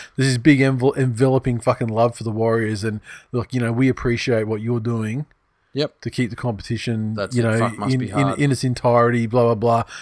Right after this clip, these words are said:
Speaker 1: Stay away from your families, but, yeah, they've been embraced.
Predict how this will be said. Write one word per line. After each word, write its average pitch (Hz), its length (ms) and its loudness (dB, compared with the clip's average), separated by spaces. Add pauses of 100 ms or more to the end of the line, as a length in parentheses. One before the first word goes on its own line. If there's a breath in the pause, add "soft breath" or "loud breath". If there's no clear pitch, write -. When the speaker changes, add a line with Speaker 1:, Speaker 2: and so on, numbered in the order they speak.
(160 loud breath)
Speaker 1:
Stay - 200 -2
away 123 120 2
from 101 80 -4
your 113 80 -4
families, 110 480 -2
but, 110 220 -4
yeah, 120 280 0
they've 123 260 0
been 131 120 0
embraced. 101 640 -2